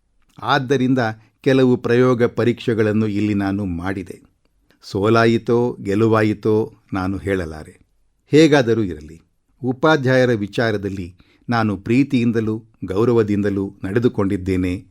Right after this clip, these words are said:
ಎಂಬುದೊಂದು ತೃಪ್ತಿ ನನಗಿದೆ. ಯಾರಿಗಾದರೂ ಅವರ ಮನಸ್ಸು ನೋಯುವಂತೆ ನಾನು ಕೆಟ್ಟ ಮಾತು ಆಡಿದ್ದರೆ, ಕೆಡಕು ಮಾಡಿದ್ದರೆ ಮನ್ನಿಸಬೇಕೆಂದು ಕೇಳಿಕೊಳ್ಳುತ್ತೇನೆ ಎಂದು ಹೇಳಿ ಪಾಠಶಾಲೆಗಳನ್ನು ನಡೆಸಿಕೊಂಡು ಹೋಗುವ ಬಗ್ಗೆ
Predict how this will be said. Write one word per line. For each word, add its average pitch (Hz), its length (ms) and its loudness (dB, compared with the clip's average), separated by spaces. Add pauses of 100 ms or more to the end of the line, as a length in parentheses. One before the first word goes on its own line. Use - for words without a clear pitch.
(140)
ಎಂಬುದೊಂದು 95 500 -2
ತೃಪ್ತಿ 117 640 -4 (180)
ನನಗಿದೆ. 92 480 -4 (460)
ಯಾರಿಗಾದರೂ 123 840 0 (260)
ಅವರ 107 300 0
ಮನಸ್ಸು 123 540 0
ನೋಯುವಂತೆ 113 720 2
ನಾನು 104 280 -4
ಕೆಟ್ಟ 113 320 -4
ಮಾತು 110 360 0
ಆಡಿದ್ದರೆ, 101 680 -4 (400)
ಕೆಡಕು 127 420 2
ಮಾಡಿದ್ದರೆ 95 680 0 (340)
ಮನ್ನಿಸಬೇಕೆಂದು 101 920 0
ಕೇಳಿಕೊಳ್ಳುತ್ತೇನೆ 85 880 -4 (420)
ಎಂದು 90 280 -6
ಹೇಳಿ 101 460 -2 (320)
ಪಾಠಶಾಲೆಗಳನ್ನು 95 800 0
ನಡೆಸಿಕೊಂಡು 92 500 -2
ಹೋಗುವ 87 420 -4
ಬಗ್ಗೆ 98 420 -4